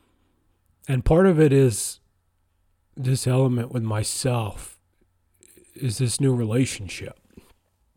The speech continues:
And we talked about it. I talked about it with my coach on Wednesday. And what we wanted to reinforce was trust. Because over this last month,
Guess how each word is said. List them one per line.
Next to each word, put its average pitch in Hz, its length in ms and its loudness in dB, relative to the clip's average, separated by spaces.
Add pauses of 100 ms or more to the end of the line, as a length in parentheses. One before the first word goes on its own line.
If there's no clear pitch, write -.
(920)
And 117 160 -10
we 120 100 -4
talked 139 360 -4
about 123 320 -2
it. 110 200 -8
I - 60 -14
talked 135 320 -2
about 113 240 -2
it 117 60 -4
with 117 120 -6
my 104 140 -6
coach 110 380 -6
on 101 180 -10
Wednesday. 104 640 -10 (880)
And 117 140 -4
what 123 120 -2
we 127 120 2
wanted 139 320 0
to 143 100 2
reinforce 117 1080 -4
was 101 320 -10
trust. - 640 -8 (2500)
Because 123 340 0
over 143 280 4
this 120 240 -2
last 117 320 -6
month, 113 680 -8